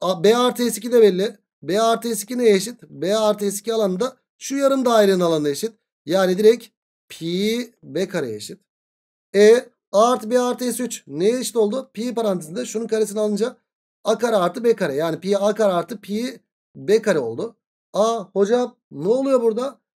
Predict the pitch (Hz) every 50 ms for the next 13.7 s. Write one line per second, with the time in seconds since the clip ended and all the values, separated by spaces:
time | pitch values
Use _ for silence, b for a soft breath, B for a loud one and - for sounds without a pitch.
0 | _ _ 151 170 233 247 240 _ _ _ - 139 165 247 262 247 - 226 233 247
1 | 240 _ _ - 175 190 262 254 247 247 247 214 240 247 240 240 220 233 240 220
2 | 202 - - - 269 269 208 160 156 190 220 214 226 226 180 170 180 - - _
3 | _ _ _ _ _ _ _ _ _ _ _ - - 180 185 202 202 202 233 254
4 | 262 262 262 262 262 240 - - - 269 277 262 - _ 147 143 147 196 208 233
5 | 262 262 - _ _ _ _ _ _ - 190 220 240 262 254 247 254 247 226 -
6 | 220 208 233 262 240 208 180 202 220 220 262 262 - _ _ _ _ _ _ _
7 | - 190 233 262 262 _ - 214 233 226 226 233 226 233 247 240 226 214 208 208
8 | - 196 196 185 196 202 202 208 190 180 175 165 165 240 247 _ _ _ _ _
9 | _ 143 170 196 233 240 254 269 254 254 220 160 - - - - - 214 254 -
10 | 254 262 262 262 254 - 240 240 220 233 240 240 233 - 240 233 220 - 202 175
11 | - - - 190 208 240 240 240 233 226 214 - 208 175 160 202 226 240 233 226
12 | 220 214 208 208 190 151 - 156 165 180 175 - 160 160 208 247 262 262 262 247
13 | - 233 220 214 208 208 196 - - 208 196 160 b